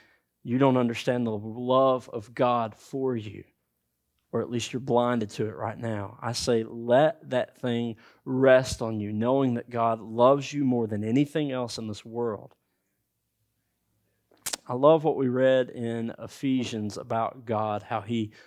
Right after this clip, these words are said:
looks forward to heaven. Like, he looks forward to that final day when Christ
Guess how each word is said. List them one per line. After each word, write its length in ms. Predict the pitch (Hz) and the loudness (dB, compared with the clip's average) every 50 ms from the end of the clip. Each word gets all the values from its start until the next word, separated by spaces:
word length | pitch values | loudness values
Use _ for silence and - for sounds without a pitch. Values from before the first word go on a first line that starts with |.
| _ _ - | _ _ -2
looks 360 | 131 127 143 - - - - | 2 4 4 4 2 -2 -14
forward 800 | - - - - - 143 143 147 143 143 127 113 113 107 104 - | -14 -14 -14 -6 -2 0 2 4 4 4 4 2 -2 -4 -8 -10
to 420 | - - 113 104 104 101 101 98 - _ - _ _ _ | -10 -8 -8 -6 -6 -6 -8 -10 -12 _ -20 _ _ _
heaven. 500 | - - - 120 113 107 101 92 - - _ _ _ _ _ _ _ _ _ - | -16 -6 -2 0 0 0 -2 -8 -16 -20 _ _ _ _ _ _ _ _ _ -6
Like, 160 | 123 120 - - | -6 -6 -6 -2
he 160 | 127 139 139 | 0 2 2
looks 220 | 131 151 123 - | 2 2 0 -2
forward 480 | - - - 143 143 139 139 131 131 - | -10 -4 2 4 4 6 6 4 0 -2
to 140 | - 147 127 | 0 -2 0
that 220 | 120 - - - | 0 0 -2 -4
final 480 | - - - 127 127 127 127 131 131 123 | -12 -10 -6 -4 -2 0 0 0 0 0
day 240 | 113 127 120 117 117 | 2 2 2 2 2
when 160 | 110 110 104 | -2 -4 -8
Christ 520 | - - - 127 123 127 127 123 - - | -6 0 2 4 6 4 4 2 -4 -12